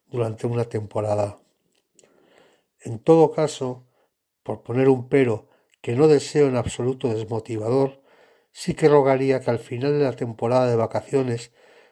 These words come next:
no trasladasen esas costumbres a su vivir cotidiano. La cultura, el compromiso con la vida habitual a pesar de las dificultades, no debe ser tan volátil y necesita profundidad de campo,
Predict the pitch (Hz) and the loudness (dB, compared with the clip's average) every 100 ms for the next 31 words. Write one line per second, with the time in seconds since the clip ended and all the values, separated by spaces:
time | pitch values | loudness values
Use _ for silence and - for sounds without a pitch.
0 | _ - 139 139 - - 117 117 120 - | _ -4 -2 -2 -4 -4 -2 0 0 0
1 | 131 123 131 - - - - 143 139 123 | -2 -4 -6 -10 -10 -10 -8 -6 -4 -4
2 | 117 - - 117 127 123 113 - 113 113 | -8 -10 -8 -2 -2 -2 -8 -10 -6 -4
3 | 107 101 95 _ _ _ _ _ _ _ | -4 -4 -12 _ _ _ _ _ _ _
4 | _ _ - 127 123 117 107 156 135 104 | _ _ -4 -2 -2 -6 -4 0 0 0
5 | - _ _ 135 120 123 117 117 131 151 | -8 _ _ -10 -2 -2 0 -2 -2 0
6 | 156 147 131 123 139 131 123 123 143 131 | 0 2 2 2 2 0 -2 -2 0 0
7 | 123 120 - 139 131 123 - - 110 110 | -2 -4 -2 -2 -2 -4 -8 -10 -8 -8
8 | - 143 139 127 _ - _ _ - 147 | -4 -2 -2 -4 _ -20 _ _ -6 2
9 | 160 139 - 139 135 120 117 131 143 123 | 4 2 -2 -8 -6 -2 0 0 0 -4
10 | 107 110 _ _ _ 139 131 113 - - | -12 -14 _ _ _ -4 -4 -4 -6 -4
11 | 156 - 120 - 123 127 156 151 - - | -2 -2 -4 -6 -4 0 2 0 -6 -2
12 | 147 143 - 156 | -2 -4 -12 -14